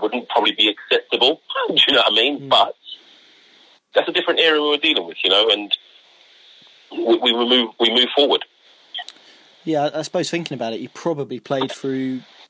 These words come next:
Speaker 2: two eras of football, really, from a, from a, a, a time where it was a bit rough and, and,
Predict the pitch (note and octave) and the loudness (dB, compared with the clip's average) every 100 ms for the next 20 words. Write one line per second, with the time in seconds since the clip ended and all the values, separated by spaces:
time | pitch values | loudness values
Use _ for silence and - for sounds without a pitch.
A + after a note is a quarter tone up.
0 | _ - D#3+ D3+ D3 C#3+ B2+ - - - | _ -6 -2 0 0 -2 -6 -8 -8 -6
1 | B2+ A#2 D#3 D3 A2+ A#2 C3+ B2+ - - | -6 -2 -2 -2 -4 -8 -8 -8 -12 -6
2 | C#3 C3+ C3 C3+ A#2 - C3 - D3 C3+ | -4 -2 -4 -10 -12 -12 -10 -4 -2 -2
3 | C3 C3+ C#3 C3 B2+ - - - - - | -4 -4 -2 -2 -4 -10 -18 -20 -20 -20
4 | _ C#3+ C#3+ D3 C3+ - - C3 C#3+ - | _ 0 2 0 -2 -8 -10 -2 -2 -2
5 | - _ - - - C3+ C3+ C#3+ - C3 | -6 _ -14 -14 -16 -4 0 0 -2 -10
6 | B2+ C3+ C3 | -8 -8 -8